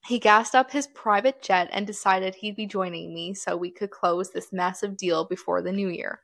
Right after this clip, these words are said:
There are three conditions to him coming home with me. One, my family can't know that he is my boss. See note above about him being a tyrant. <laughs> Two, I will absolutely be getting a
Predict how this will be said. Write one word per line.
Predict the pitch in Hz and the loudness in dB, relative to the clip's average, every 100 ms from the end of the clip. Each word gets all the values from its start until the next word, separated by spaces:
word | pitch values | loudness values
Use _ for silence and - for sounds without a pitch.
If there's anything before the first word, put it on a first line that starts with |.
| _ _ - - - _ | _ _ -20 -20 -20 _
There | 160 147 | 4 4
are | 175 | 2
three | - 196 233 | 0 0 2
conditions | 269 220 196 196 - | 2 2 0 -6 -4
to | 196 | -4
him | 190 190 | -2 -2
coming | 180 175 180 | -2 -4 -6
home | 170 160 | -8 -8
with | 175 - | -14 -16
me. | - 202 _ _ - - - _ | -20 -20 _ _ -20 -20 -20 _
One, | 190 180 170 226 269 - | 4 6 6 2 -6 -6
my | 196 | -4
family | - 180 190 202 | -4 -4 -4 -6
can't | 214 233 226 | -2 -2 0
know | 202 190 | 2 2
that | 196 190 | 2 -4
he | 185 | -4
is | 180 202 | -6 -2
my | 214 | 0
boss. | 190 147 247 - - _ _ | 2 2 -2 -6 -18 _ _
See | - 208 | -6 -4
note | 208 185 190 | 2 2 2
above | 202 185 165 185 - | 2 4 4 0 -4
about | 185 175 180 | 0 0 0
him | 190 | -4
being | 190 175 175 | -4 -6 -8
a | |
tyrant. | 202 175 156 190 247 - - - - - | -6 -4 -4 -6 -10 -12 -16 -16 -12 -10
<laughs> | - 220 - 254 294 285 _ | -10 -14 -16 -14 -12 -14 _
Two, | - 285 196 220 - _ _ _ - | 2 6 6 4 -6 _ _ _ 2
I | 202 | 4
will | 196 - | 6 6
absolutely | 190 240 - 240 185 202 202 | 6 6 4 4 4 2 -2
be | 202 | -2
getting | 190 180 165 | -2 -2 -4
a | 190 | -8